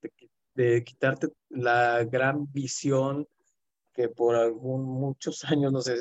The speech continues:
nos, eh, enseñaron del ar-, el arquitecto como un hacedor de todo, cuando creo que,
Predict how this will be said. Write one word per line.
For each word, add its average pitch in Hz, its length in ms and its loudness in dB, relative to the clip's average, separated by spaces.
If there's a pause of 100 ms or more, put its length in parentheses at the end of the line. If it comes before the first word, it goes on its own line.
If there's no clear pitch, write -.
nos, 113 420 -4
eh, 113 400 0
enseñaron 127 760 4
del 107 400 8
ar-, 117 200 4
el 110 260 2
arquitecto - 500 -2
como 113 260 -10
un 123 120 -4
hacedor 117 400 6
de 120 100 6
todo, 139 420 6
cuando 131 400 0 (120)
creo 165 520 4
que, 147 280 0